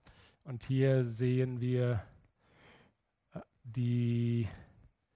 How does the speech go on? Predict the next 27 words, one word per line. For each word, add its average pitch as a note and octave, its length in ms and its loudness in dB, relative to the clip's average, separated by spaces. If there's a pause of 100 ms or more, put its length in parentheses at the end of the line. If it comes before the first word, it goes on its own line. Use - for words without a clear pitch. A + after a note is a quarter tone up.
(2750)
äh, A#2 300 0
Flachbodenbohrung, C#3+ 1200 -2
hier A#2+ 260 0
zwei C#3 300 2
Millimeter C#3+ 800 0 (140)
die C#3 100 -2
Anzeige, B2+ 720 0 (760)
vier C#3 260 -2
Millimeter, B2 460 0
sechs - 320 -4
Millimeter. C3+ 480 0
Und B2 80 -4
was C3 180 0
man A#2+ 140 -8
schön A#2+ 280 -6
sieht, D3 440 0 (360)
obwohl C#3 380 -2
wir D#3 100 2
hier C#3 360 2
hundertachtzehn C3+ 760 0
Grad C#3+ 400 -2
hatten, F3+ 300 -2
also A#2+ 180 -2
nicht C3 240 -4
wirklich D#3+ 340 -4
eine D3+ 120 -8
Flachbodenbohrung, C#3 1000 -4